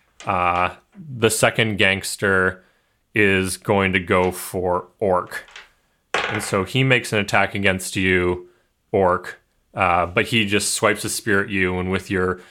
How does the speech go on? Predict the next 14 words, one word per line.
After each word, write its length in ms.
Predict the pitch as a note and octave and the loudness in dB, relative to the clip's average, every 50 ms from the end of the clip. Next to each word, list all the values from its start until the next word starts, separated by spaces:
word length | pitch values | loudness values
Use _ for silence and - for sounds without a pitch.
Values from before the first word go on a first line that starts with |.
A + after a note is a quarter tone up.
| _ _ _ _ _ _ _ _ _ _ - - _ _ _ _ _ _ _ - | _ _ _ _ _ _ _ _ _ _ -20 -20 _ _ _ _ _ _ _ -2
agility 600 | - B2+ G#2+ F#2 A2 A2+ A2 G#2+ G#2+ G2+ G2+ G2+ | -2 -2 0 2 4 4 4 4 4 4 2 0
increase 400 | G2+ G#2 G2+ F#2+ - A2 G2 F#2 | 0 -4 -4 -4 -2 -2 -2 -2
from 200 | - - G#2+ G2 F#2+ | -2 -4 -6 -4 -2
your 120 | F#2 F#2 | -2 0
rage, 320 | F#2 F#2+ F#2+ F#2 F#2 F2+ F#2+ | 2 2 2 2 2 0 0
you're 100 | G2 F#2 | 0 0
able 160 | F2+ F2 F2+ F2 | 0 0 -2 -2
to 40 | F2+ | -2
easily 360 | F#2 F2+ F2+ E2+ D#2+ F#2 F2+ | -2 -2 -4 -4 -4 -4 -4
jump 320 | F2 - - F2+ F2 E2+ - | -4 0 0 -2 -2 2 0
out 140 | F2 F2 F2 | 0 0 0
of 100 | F2 E2+ | -2 -4
the 80 | F#2 | -4
way. 460 | E2+ F2+ F2 F2+ E2+ F2 F#2 F#2 - | -2 0 0 0 2 0 -2 -4 -4